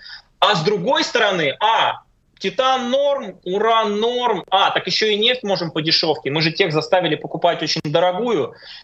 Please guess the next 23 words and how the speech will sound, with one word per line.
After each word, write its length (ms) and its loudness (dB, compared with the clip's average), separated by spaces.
Хм, 460 0
ладно, 480 2
ну 180 0
это 180 0
действительно, 400 -2
это 140 0
ведь 160 -4
Соединённые 460 0
Штаты 320 0
Америки, 420 0
они 260 2
могут 340 -2
себе 300 0
позволить 720 0
вот, 360 -2
э, 640 2
такое 380 2
лицемерие. 800 0
Подождите, 720 0
э, 380 2
Россия 840 0
стала 800 0
главным 1000 0